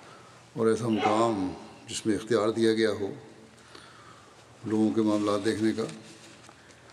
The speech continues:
یا لوگوں کو نگران مقرر کیا گیا ہو تو یہ بھی ایک امانت ہے۔ بس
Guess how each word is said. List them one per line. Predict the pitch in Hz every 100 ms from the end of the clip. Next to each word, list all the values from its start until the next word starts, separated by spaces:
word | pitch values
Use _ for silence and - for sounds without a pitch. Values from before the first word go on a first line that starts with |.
| - -
یا | 117 120 127
لوگوں | 123 113 113
کو | 104
نگران | 95 98 101
مقرر | 107 104 113
کیا | 113 117 113
گیا | 107 107
ہو | 110 110 - - - - - - - - - - - - - - - - -
تو | 107
یہ | 117
بھی | 120 127 127 151 - - - -
ایک | 135 113
امانت | 117 110 110 107
ہے۔ | 107 - - - - - - - - - - - - - - - - - - - -
بس | 117 113 -